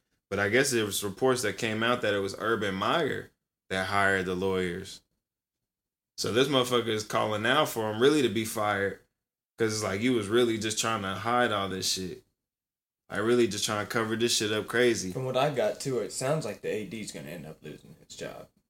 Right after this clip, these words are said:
Speaker 2: I'm pretty sure. I wouldn't be surprised.
Speaker 1: So it's like
Speaker 2: But in my opinion, Urban Meyer should have been fired. Urban Meyer is, is and will always be one of the best college coaches of all time. But I have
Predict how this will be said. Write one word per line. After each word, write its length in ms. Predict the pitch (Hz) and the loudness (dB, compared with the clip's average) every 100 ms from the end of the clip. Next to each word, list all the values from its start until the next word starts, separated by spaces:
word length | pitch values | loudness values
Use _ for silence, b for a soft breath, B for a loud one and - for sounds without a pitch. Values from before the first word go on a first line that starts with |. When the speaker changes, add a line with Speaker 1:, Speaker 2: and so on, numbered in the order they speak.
| _ - | _ -20
Speaker 2:
I'm 120 | 73 | -18
pretty 180 | - - | -18 -16
sure. 320 | - - - _ _ _ _ _ _ _ _ _ _ | -16 -16 -18 _ _ _ _ _ _ _ _ _ _
I 60 | - | -10
wouldn't 240 | - - | -10 -14
be 80 | - | -20
surprised. 500 | - - - - - _ _ _ _ _ - | -20 -20 -20 -18 -20 _ _ _ _ _ -6
Speaker 1:
So 280 | - 107 | 0 0
it's 160 | 113 113 | 0 0
like 480 | 104 98 98 92 - _ | 0 2 2 0 -6 _
Speaker 2:
But 300 | 190 185 - _ - | 0 0 -2 _ -4
in 80 | 170 | 2
my 120 | 180 | 2
opinion, 280 | 165 170 165 | 4 0 0
Urban 240 | 170 165 | 2 4
Meyer 220 | 151 139 139 | 6 6 4
should 180 | - | 0
have 80 | 131 | -2
been 120 | 123 | -2
fired. 400 | 117 110 107 107 117 - | 0 2 2 0 -4 2
Urban 260 | 147 151 | 4 4
Meyer 260 | 143 139 131 | 4 6 6
is, 360 | 143 151 143 - - | 4 2 0 -8 6
is 540 | 185 208 196 - - _ _ _ _ - | 8 10 8 0 -2 _ _ _ _ -4
and 200 | 147 143 | 0 6
will 100 | 147 | 8
always 320 | 151 147 135 | 8 6 4
be 360 | 131 131 127 123 | 0 0 0 -2
one 200 | 131 131 | 0 0
of 140 | 120 | 0
the 160 | 131 131 | -2 2
best 480 | 131 123 - - | 4 4 2 -4
college 420 | 131 123 117 120 - | 0 2 2 0 0
coaches 760 | 120 117 107 107 - - - _ _ _ _ | 0 0 -6 -4 -4 -4 -6 _ _ _ _
of 120 | 117 | -6
all 140 | 110 104 | -4 -4
time. 480 | 120 110 104 95 98 | -2 -2 -4 -6 -6
But 120 | 98 | -4
I 180 | 95 101 | -2 -2
have 360 | 101 95 92 | -2 -4 -6